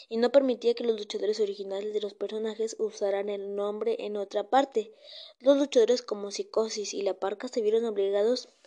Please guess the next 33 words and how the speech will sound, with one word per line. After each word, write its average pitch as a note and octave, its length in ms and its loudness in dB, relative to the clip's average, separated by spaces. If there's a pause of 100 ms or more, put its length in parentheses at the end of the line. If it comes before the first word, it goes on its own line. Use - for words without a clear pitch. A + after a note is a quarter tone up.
(300)
a G#3+ 120 -6
cambiar G#3 580 4
sus G#3+ 220 -4
nombres G#3 500 0
del F#3+ 140 0
ring D4+ 300 0 (400)
cuando G#3 340 0
Peña A3 340 0
tomó G3 280 -2
medidas G3+ 500 -2
legales G3+ 520 2
para G3 200 0
impedir G3+ 540 -6 (100)
que G3 120 -8
los G3 240 -4
dos A#3 300 2
usaran A3 560 -4
esos G3+ 280 -6
nombres G#3 480 -4 (360)
en F#3+ 120 -8
México F#3+ 600 -6
y C4 180 -4
le A3+ 120 6
dio G#3+ 240 4
los A#3+ 160 -10 (240)
personajes G3 640 -12
a F#3+ 140 -2
dos G3+ 180 -4
luchadores G#3 400 -4
de A3 80 -6
la G3 100 -2
triple G#3 360 -2
A. B3 120 -2